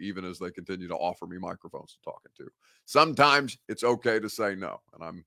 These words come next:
fortunate that I can <laughs> say, say, uh, say no to some things from time to time. Uh, Steven Snyder says, "Stay away from Nissan Stadium this weekend, or you will be blamed for whoever loses. Not worth it." I'm not going to the Vols game. Uh, I,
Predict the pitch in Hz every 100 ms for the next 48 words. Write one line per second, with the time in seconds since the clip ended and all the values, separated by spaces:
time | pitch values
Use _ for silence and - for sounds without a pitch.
0 | _ 107 107 98 92 - 73 78 - 92
1 | - _ _ - - - - _ 165 220
2 | 208 180 156 131 - 120 104 90 - -
3 | 87 69 60 58 - _ - 117 104 90
4 | 87 - - _ 92 - 76 - 62 -
5 | - _ _ 76 - - - - 60 -
6 | - - - _ 117 135 127 - 156 127
7 | 151 147 147 123 - 143 139 135 131 131
8 | 139 127 - 131 147 120 104 107 95 107
9 | - 110 110 175 185 185 196 175 202 208
10 | 196 160 180 156 180 160 170 185 185 214
11 | 202 160 160 - _ _ _ _ 139 147
12 | 151 160 160 127 - 139 175 180 160 143
13 | 139 123 107 101 90 98 69 - - 117
14 | 110 107 101 _ 110 120 113